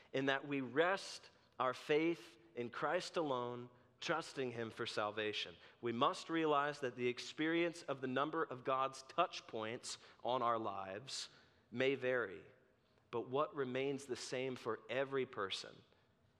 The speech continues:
is his grace, his grace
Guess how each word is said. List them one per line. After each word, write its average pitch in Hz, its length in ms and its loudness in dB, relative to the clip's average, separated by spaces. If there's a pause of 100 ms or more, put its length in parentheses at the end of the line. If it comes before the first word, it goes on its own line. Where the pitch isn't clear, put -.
(160)
is 98 200 -8
his 101 260 -10 (520)
grace, - 600 -8 (460)
his 104 180 -6
grace 110 640 -2